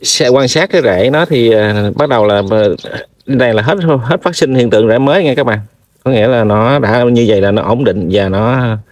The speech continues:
không còn phát sinh cái rễ mới nữa. Thì cái mương phèn là dễ thấy nhất đây. Đây thì, à, cái rễ nó ra đâm, đâm ra đây. Đây là, là nó b-, bấu xuống đất hết rồi đó.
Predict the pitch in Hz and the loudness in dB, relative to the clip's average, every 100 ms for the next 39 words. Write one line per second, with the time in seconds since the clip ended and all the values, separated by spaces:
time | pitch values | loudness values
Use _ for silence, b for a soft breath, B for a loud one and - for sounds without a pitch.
0 | b b b b b 110 - 127 110 104 | b b b b b -6 -2 0 0 0
1 | 123 131 120 113 110 139 147 110 B B | -2 0 2 2 2 0 0 -2 B B
2 | _ _ _ _ _ _ _ _ _ _ | _ _ _ _ _ _ _ _ _ _
3 | _ - 98 127 127 113 107 98 92 110 | _ -6 -4 0 0 0 0 0 0 0
4 | 151 151 190 131 117 104 113 110 104 101 | 0 0 -2 -4 -4 0 0 2 2 2
5 | 98 95 123 101 101 131 127 117 107 107 | 0 0 0 0 0 -2 0 0 0 -2
6 | 107 107 107 107 107 104 107 104 - - | 0 0 0 0 0 0 0 -4 -10 -14
7 | - 98 95 - _ - 98 92 92 104 | -6 -6 -6 -14 _ -4 0 0 0 0
8 | 117 113 104 107 104 120 143 147 156 - | 0 0 0 0 0 0 0 -2 -4 -2
9 | 143 104 | 0 0